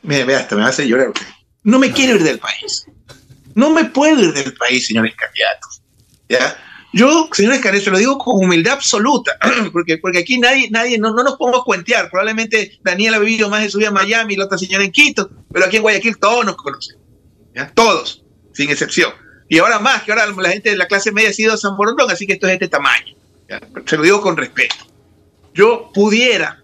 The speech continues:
o pude haber vivido en la ciudad de América Latina que me hubiera dado la gana, ¿sí? Porque yo siempre pensaba, jamás, irse del país es la última alternativa, es la muerte en vida,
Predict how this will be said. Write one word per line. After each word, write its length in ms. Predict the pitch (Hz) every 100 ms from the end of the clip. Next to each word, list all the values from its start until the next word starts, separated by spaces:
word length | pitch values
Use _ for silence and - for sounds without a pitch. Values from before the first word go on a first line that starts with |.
| -
o 80 | 160
pude 420 | - 220 226 175
haber 240 | 165 202
vivido 460 | 185 170 214 220 180
en 80 | 151
la 100 | 143
ciudad 260 | 175 156
de 60 | 170
América 380 | 175 175 - 160
Latina 320 | 135 165 165
que 100 | 151
me 100 | 127
hubiera 160 | 139 147
dado 100 | 151
la 120 | 113
gana, 240 | 117 117 - - _ _ _ - - _
¿sí? 240 | - 151 - - - - -
Porque 220 | 147 156
yo 120 | 208
siempre 460 | 214 226 226 220 202
pensaba, 420 | 165 151 180 160
jamás, 600 | - - 143 160 143 - -
irse 360 | 208 175 233
del 160 | 170 156
país 300 | 160 175 180
es 40 |
la 120 | 147 143
última 440 | 170 - 196 170
alternativa, 640 | - 139 127 123 156 127
es 160 | - -
la 140 | 165
muerte 340 | 156 180 - 160
en 80 |
vida, 360 | 151 180 -